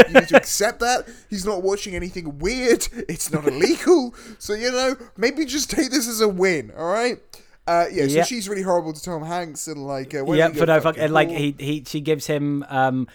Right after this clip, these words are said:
Speaker 2: th-, they once again have, like, l-, the only thing we ever see them fucking do in this class is get given a topic and they have to talk about it for two minutes. That's the entirety of what they do in this fucking class. It's an improv exercise. It's fucking bullshit. <laughs> Um, um, but yeah, he, she gives him, like, some terrible, um,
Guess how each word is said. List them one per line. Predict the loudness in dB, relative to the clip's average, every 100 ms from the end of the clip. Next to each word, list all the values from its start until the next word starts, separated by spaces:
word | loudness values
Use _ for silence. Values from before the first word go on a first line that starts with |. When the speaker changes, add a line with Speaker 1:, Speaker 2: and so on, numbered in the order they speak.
| _
Speaker 2:
th-, | -2 -2 4
they | 2
once | 4 2 2
again | 2 0
have, | 2 2
like, | 0 -2 _ _ -20
l-, | -16 2
the | 4 8
only | 10 10
thing | 8 4
we | 4
ever | 4 4
see | 6
them | 4 4
fucking | 4 4
do | 6 8
in |
this | 8 2
class | 0 0
is | 0 2
get | 2 4
given | 4 4
a | 4
topic | 4 2 2
and | 2
they |
have | 0
to | 2
talk | 6 6
about | 6 4
it | 4
for |
two | 0 0
minutes. | 0 -4
That's | 0 0 4
the | 4
entirety | 6 8 8 8
of | 2
what | 2
they | 6
do | 8
in | 10
this | 8 6
fucking | 4 4 2
class. | 2 2 2
It's | -2
an | 2 6
improv | 6 8 8 8
exercise. | 4 -4 0 0 0
It's | -8
fucking | 2 2 4 0 4
bullshit. | 4 4 0 -4 -4 -18 -20
<laughs> | -14 2
Um, | 6 6 6 0 -8 -6
um, | 6 6 6
but | 4
yeah, | 4 4
he, | 2 -2 -2
she | -6
gives | -2 -2 0
him, | 0
like, | 0 -2
some | -2 0 -2
terrible, | -2 0 2 2 0 0 -4
um, | -4 -2 -2 -4 -6